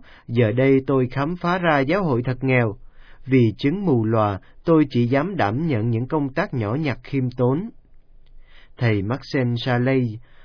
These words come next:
phó tế vĩnh viễn bị mù nói tiếp, Khi chấp nhận đề nghị trở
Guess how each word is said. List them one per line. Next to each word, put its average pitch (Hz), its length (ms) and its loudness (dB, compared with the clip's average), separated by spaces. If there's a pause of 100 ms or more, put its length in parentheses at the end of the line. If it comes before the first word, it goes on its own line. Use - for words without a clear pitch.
(120)
phó 151 200 2
tế 170 140 2 (140)
vĩnh 127 180 0
viễn 117 320 0
bị 113 140 2
mù 110 280 0
nói 113 280 -4
tiếp, 202 160 0 (920)
Khi 139 320 4
chấp 196 180 -2
nhận 117 260 0
đề 120 160 4
nghị 110 240 0
trở 123 100 2